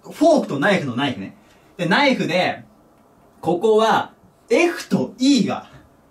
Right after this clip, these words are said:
なくなります。ここまで書くんですけど、FとEが消えて、ブイイーエスがつきます。ナイブズと言います。ナイブズ。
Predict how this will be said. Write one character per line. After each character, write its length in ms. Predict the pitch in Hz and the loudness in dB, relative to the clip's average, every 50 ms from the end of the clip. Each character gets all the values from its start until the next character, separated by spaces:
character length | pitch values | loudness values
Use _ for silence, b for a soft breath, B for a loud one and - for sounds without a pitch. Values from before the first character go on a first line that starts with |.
| _ _ - | _ _ -6
な 260 | 143 147 151 165 165 | -2 0 0 0 0
く 100 | - 170 | 0 0
な 120 | 160 147 143 | 0 0 0
り 80 | 131 | 0
ま 120 | 123 123 123 | 0 -2 -4
す。 180 | - - - - _ _ _ _ _ _ _ _ _ - - _ _ _ _ _ _ _ _ _ _ _ 139 147 - | -8 -14 -20 -20 _ _ _ _ _ _ _ _ _ -20 -20 _ _ _ _ _ _ _ _ _ _ _ -14 -12 -6
こ 180 | - 233 240 240 | -2 -2 -2 0
こ 160 | 285 302 302 | 2 2 2
ま 120 | 330 320 | 4 4
で 140 | 277 214 - | 4 2 2
書 100 | 208 214 208 | 2 0 2
く 160 | 208 202 180 156 | 2 2 0 0
ん 60 | 139 | 0
で 100 | 127 123 | -2 -4
す 100 | - - | -4 -6
け 100 | - 139 | -4 0
ど、 180 | - - - - | 0 0 0 2
F 320 | 240 302 311 - - - | 0 0 0 -2 -4 -6
と 160 | - 202 190 | -6 -4 -4
E 200 | 208 220 220 202 | -4 -2 0 0
が 140 | - - - | 0 0 -2
消 540 | - - - - - 196 208 233 277 294 294 | -4 -8 -14 -8 -4 0 2 2 4 2 2
え 40 | 269 | 0
て、 560 | - - - 277 285 262 226 - - - - - _ _ _ _ _ _ _ _ 131 | -4 -6 -4 -2 0 2 2 0 -2 -6 -12 -20 _ _ _ _ _ _ _ _ -10
ブ 240 | 123 139 185 226 | -4 0 4 6
イ 280 | 247 254 233 202 - - - | 6 6 4 2 -2 -10 -8
イ 400 | - 208 208 196 180 - - - - | -2 2 2 2 2 2 -2 -2 0
ー 80 | 190 | 0
エ 40 | 202 | 0
ス 160 | 208 196 180 | 0 0 -2
が 100 | 185 - | -2 -2
つ 80 | - - | -2 -4
き 80 | 147 | -8
ま 100 | 120 107 | -10 -10
す。 160 | 107 - - - b b b b b b - | -12 -14 -18 -20 b b b b b b -6
ナ 380 | 131 127 131 156 202 247 269 | -2 0 0 2 2 2 2
イ 60 | 214 156 | 0 0
ブ 120 | 139 139 | 0 -4
ズ 120 | 113 - | -6 -6
と 60 | - 120 | -8 -8
言 80 | 104 | -8
い 40 | 101 | -10
ま 60 | 101 | -12
す。 120 | - - 117 | -12 -10 -8
ナ 300 | 113 120 139 156 151 120 | -4 -2 -2 -2 -2 -2
イ 60 | 104 | -4
ブ 80 | 104 | -8
ズ。 160 | 104 - - | -12 -16 -18